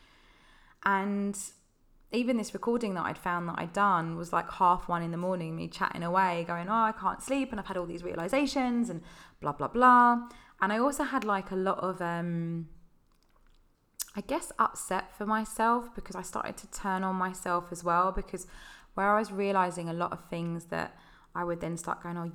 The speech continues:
you know, oh my goodness, like, if, if you'd have known that then,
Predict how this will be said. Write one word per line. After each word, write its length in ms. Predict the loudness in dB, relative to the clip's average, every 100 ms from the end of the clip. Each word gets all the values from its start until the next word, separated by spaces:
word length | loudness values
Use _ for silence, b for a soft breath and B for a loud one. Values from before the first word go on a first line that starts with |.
| -12
you 100 | -12
know, 240 | -10 -10 -8
oh 80 | -6
my 160 | -6
goodness, 460 | -6 -4 -4 -4 -8
like, 100 | -10 -12 _
if, 100 | -18 -16
if 220 | -16 -6
you'd 100 | -4
have 80 | -2
known 240 | -2 -2 -2
that 220 | -4 -2
then, 600 | 0 0 -2 -2 -6 -8